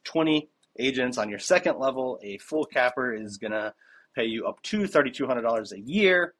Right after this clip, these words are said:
times twenty is another sixty-four thousand,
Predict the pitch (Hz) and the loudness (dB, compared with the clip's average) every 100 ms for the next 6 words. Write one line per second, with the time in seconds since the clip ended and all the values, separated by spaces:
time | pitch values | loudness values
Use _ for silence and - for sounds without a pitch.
0 | _ - 104 - - - 202 202 185 180 | _ -8 -8 -8 -16 -4 -4 -2 -4 -6
1 | 120 127 127 123 - 117 120 113 - 131 | -6 -6 -6 -10 -12 -6 -6 -6 -10 -12
2 | - 123 113 117 107 110 110 _ - 98 | -14 -14 -10 -4 2 2 0 _ -6 -4
3 | 90 - | -4 -10